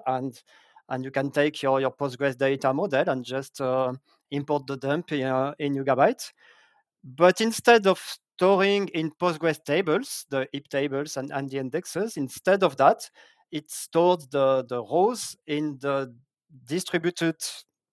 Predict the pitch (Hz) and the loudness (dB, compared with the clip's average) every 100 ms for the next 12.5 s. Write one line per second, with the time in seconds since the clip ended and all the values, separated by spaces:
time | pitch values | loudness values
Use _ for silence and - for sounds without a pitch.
0 | _ _ _ _ _ _ _ _ 143 143 | _ _ _ _ _ _ _ _ 0 2
1 | 139 165 233 - - - _ _ 139 139 | 4 4 2 -4 -10 -20 _ _ -6 -4
2 | 151 147 - 175 165 160 151 147 135 135 | -6 -4 4 10 10 8 0 -2 -2 -2
3 | 220 - - _ _ _ _ - 165 160 | -4 -8 -16 _ _ _ _ -2 -2 -2
4 | 151 - 185 160 165 156 180 214 - 131 | -6 -2 -2 -2 -6 -2 -4 -4 -10 0
5 | 165 180 156 151 139 135 156 - 143 143 | 2 2 2 -2 -2 -6 -6 -8 -6 -6
6 | 202 _ _ _ _ _ - 151 151 - | -8 _ _ _ _ _ -12 -8 -6 -4
7 | 185 - - - _ _ - 160 165 220 | -4 -4 -6 -10 _ _ -2 6 6 6
8 | - - _ - 139 - 143 139 135 156 | 0 -18 _ -14 -12 -8 -6 -4 -2 -2
9 | 233 - _ - 151 143 143 139 - 135 | -4 -10 _ -6 -4 -2 -2 -4 -6 -4
10 | 143 151 135 127 139 139 135 139 143 135 | -2 0 0 -2 -6 -10 -8 -4 -2 -2
11 | 135 131 120 196 - - - - - _ | -2 -4 -4 -4 -6 -12 -20 -20 -20 _
12 | - 135 135 131 | -2 0 0 -4